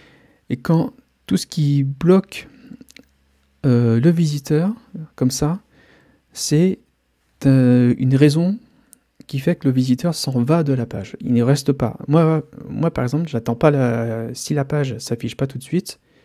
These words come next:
j'attends pas. Enfin, moi, j'en fais partie. Euh, si ça met plus de, euh, alors peut-être que je vais attendre deux secondes. Alors deux secondes, c'est vraiment... Euh, ma limite de pénibilité. Si ça s'affiche pas tout de suite,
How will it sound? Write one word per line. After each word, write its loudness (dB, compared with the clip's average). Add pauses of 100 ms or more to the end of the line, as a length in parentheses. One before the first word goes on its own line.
(280)
j'attends -2
pas. -2
Enfin, -8
moi, 0
j'en -2
fais -4
partie. -6
Euh, -10
si -12
ça -2 (220)
met -2
plus -10
de, 0
euh, -6 (760)
alors -10
peut-être 0
que 2
je 0
vais 2
attendre -2
deux 4
secondes. 0
Alors -8
deux -4
secondes, 0
c'est -2
vraiment... -2
Euh, -6 (1200)
ma -2
limite 2
de 6
pénibilité. 2 (440)
Si -14
ça -4
s'affiche -6
pas 0
tout -2
de -2
suite, -4